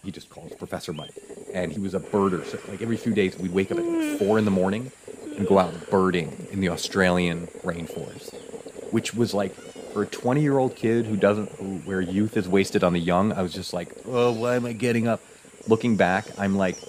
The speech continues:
I was up at sunset, sunrise with the birds in an Australian rainforest. I remember there was this bird called the catbird that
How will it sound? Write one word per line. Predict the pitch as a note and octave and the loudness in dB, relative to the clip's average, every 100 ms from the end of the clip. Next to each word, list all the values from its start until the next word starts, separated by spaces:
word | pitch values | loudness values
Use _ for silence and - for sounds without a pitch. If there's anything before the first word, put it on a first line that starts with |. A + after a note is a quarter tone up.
| - - | -18 -10
I | G#2+ G2+ A2 A#2 | -8 -6 -6 -6
was | G#2+ - G#2 | -8 -8 -8
up | G2 - - - - - | -8 -8 -18 -20 -20 -18
at | - - | -14 -10
sunset, | - - A#2 A2+ A#2 - F#2 - | -6 -4 -2 -2 -2 0 -2 -2
sunrise | - C3+ C#3+ C3 F#2 - - - - A2 | -2 2 4 4 0 -4 -18 -20 -8 -2
with | A2+ - | -2 0
the | G2+ | -2
birds | - A2 A#2+ A#2+ | 2 2 4 2
in | G#2+ G#2 | 2 0
an | |
Australian | G2 - - G#2 G#2 A2 A2 | 0 -4 0 4 4 4 4
rainforest. | G2+ G2 - E2+ B1 - - - - - - | 4 2 0 -6 -8 -10 -18 -20 -20 -20 0
I | C3 | 2
remember | C#3 C#3+ | 4 2
there | B2+ | 2
was | A#2 | 0
this | A2 - | -4 -6
bird | - D3 - | 0 0 0
called | G2 | -10
the | - - | -12 -14
catbird | - B2 A#2+ A#2 D#2+ A#1 - - - - - - - | -8 -6 -6 -2 -2 -4 -16 -20 -20 -20 -20 -4 2
that | A2 | 2